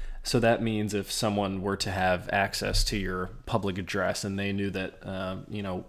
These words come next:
that point one B T C that's in there is yours, they couldn't point computational power or resources at it and then crack the, the public key to get the private key, right? So that wouldn't be possible to do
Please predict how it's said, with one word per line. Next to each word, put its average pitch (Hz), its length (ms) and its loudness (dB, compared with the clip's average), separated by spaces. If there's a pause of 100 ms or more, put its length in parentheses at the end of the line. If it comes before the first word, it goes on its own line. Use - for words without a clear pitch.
(140)
that 101 260 -4
point 117 240 2
one 107 320 4
B 104 160 2
T 104 160 0
C 107 240 2
that's 95 240 0
in 95 160 0
there 92 220 0
is 92 100 -4
yours, 95 340 0 (320)
they 107 120 2
couldn't 107 560 0
point 123 460 4
computational 101 1000 0 (100)
power 98 360 4
or 87 100 2
resources 95 580 -2
at 85 180 0
it - 220 -6 (560)
and 98 160 4
then 90 340 2 (200)
crack 101 580 6
the, 92 460 0 (240)
the - 80 -6
public 98 360 2
key 95 200 0
to 87 100 -2
get 92 240 -4
the 98 80 -4
private - 440 -4
key, - 320 -10 (280)
right? 92 260 0
So 90 220 0
that 101 260 4
wouldn't 92 600 -4
be 101 100 2
possible 92 480 2
to 92 160 -4
do 87 320 -4